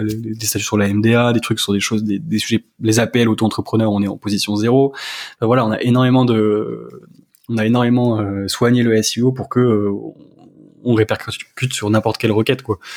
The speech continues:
Je tape, euh, récupérer la T V A en micro-entreprise sur mes achats, on est premier.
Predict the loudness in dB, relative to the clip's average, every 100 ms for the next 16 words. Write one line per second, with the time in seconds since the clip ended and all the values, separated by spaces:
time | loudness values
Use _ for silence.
0 | -16 -14 -6 -4 0 0 0 -2 2 4
1 | 4 4 2 0 2 2 2 2 0 -2
2 | -4 -6 -6 -4 -4 -2 -2 -2 -4 -4
3 | -6 -8 0 4 4 4 0